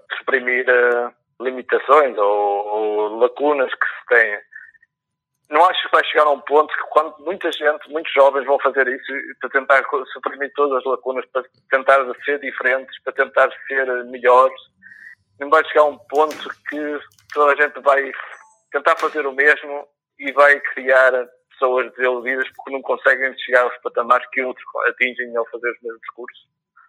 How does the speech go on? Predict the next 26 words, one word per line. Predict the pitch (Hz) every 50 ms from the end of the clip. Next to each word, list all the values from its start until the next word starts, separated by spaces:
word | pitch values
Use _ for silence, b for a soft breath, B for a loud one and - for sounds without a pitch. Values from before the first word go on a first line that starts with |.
| _ 143 143
Todos | 151 165 160 - 147
a | 151 147
tentar | - 165 151 - 151 139 -
se | -
aperfeiçoar, | 147 - - - - - 143 - - - 123 123 131 127 127 -
todos | 135 127 - 127
a | 123
tentar | - - 120 120 123 123
fazer | - - 123 117 123 123
o | 113
seu | - - 120 117
negócio, | 113 110 107 117 117 117 - - -
todos | 123 120 - 120
a | 117
tentar | - _ 120 _ - 120 113
fazer, | - - 117 - - 120 117 113
eh, | 110 110 110 - _ _ _ _ _ _ _ _ _ _ _ _ -
eh, | - - 113 107 104 104 104 101 101 101 101 101 107 101 - _ _ _
quase | - - 170 170 165
esconder | - - - 147 151 147 139 160 160 151 147
as | 135 - -
suas | - 143 143 139 131 120
limitações | 143 143 139 135 127 - 135 123 107 - 139 139 135 123
ou | 127 123
as | 117 -
suas | - - 131 127 127 127 117